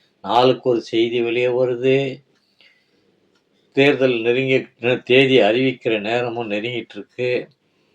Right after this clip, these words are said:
கொஞ்சம் யோசிச்சு பாருங்க. அந்த ஓநாயின் வாக்குறுதி மாதிரி ஏகப்பட்ட வாக்குறுதிகள் இந்த அரசியல் கட்சிகளால நமக்கு கொடுக்கப்பட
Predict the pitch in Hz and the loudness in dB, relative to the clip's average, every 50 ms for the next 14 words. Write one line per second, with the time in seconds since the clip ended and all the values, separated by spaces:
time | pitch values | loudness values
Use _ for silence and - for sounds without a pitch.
0 | _ _ _ _ _ _ _ _ _ _ _ _ _ _ _ _ _ _ _ _ | _ _ _ _ _ _ _ _ _ _ _ _ _ _ _ _ _ _ _ _
1 | - 110 110 127 127 123 123 120 117 120 139 147 - - - - - - - - | -8 -8 -6 -6 -6 -6 -2 0 0 0 0 0 -4 -8 -8 -8 -8 -8 -2 0
2 | 127 120 113 110 107 104 107 107 104 - - - _ _ _ _ _ _ _ _ | 0 0 0 -2 -2 -2 0 0 0 -2 -8 -16 _ _ _ _ _ _ _ _
3 | _ _ - 104 107 110 101 101 107 117 131 143 151 156 151 151 151 151 147 147 | _ _ -14 -2 0 0 0 2 4 4 4 4 2 -2 0 2 2 4 4 2
4 | 135 117 104 113 123 135 131 - - 143 135 127 117 117 101 98 98 101 107 120 | 2 4 4 4 4 2 0 -2 -2 -2 0 2 2 0 0 0 -4 -2 -2 0
5 | 120 117 120 107 107 92 82 82 82 92 101 104 95 - - _ _ _ _ _ | 0 0 0 0 0 0 -2 -4 -6 -8 -10 -10 -12 -16 -20 _ _ _ _ _
6 | _ _ _ _ _ _ _ _ _ 107 117 127 139 160 185 190 208 220 214 - | _ _ _ _ _ _ _ _ _ 2 4 6 6 6 4 4 2 0 0 2
7 | - 208 175 - - 185 165 156 151 151 151 147 - - 156 139 120 131 127 120 | 2 2 2 6 6 6 6 8 6 4 2 0 0 2 2 4 6 4 4 6
8 | 110 107 95 107 110 110 110 107 107 107 113 123 135 135 - 151 143 123 113 - | 4 2 0 -2 -2 0 0 0 0 0 0 -2 -2 0 0 -2 -2 -2 0 -2
9 | 117 - - - 117 107 98 98 98 107 120 120 113 104 104 104 - _ 120 117 | -2 -2 -2 -4 -2 0 0 0 0 0 0 -2 -4 -8 -12 -14 -14 _ -12 -12
10 | - _ 120 117 131 135 - - 139 135 135 - 113 110 117 | -10 _ -6 -6 -6 -6 -6 -8 -8 -8 -4 -4 -2 -2 -2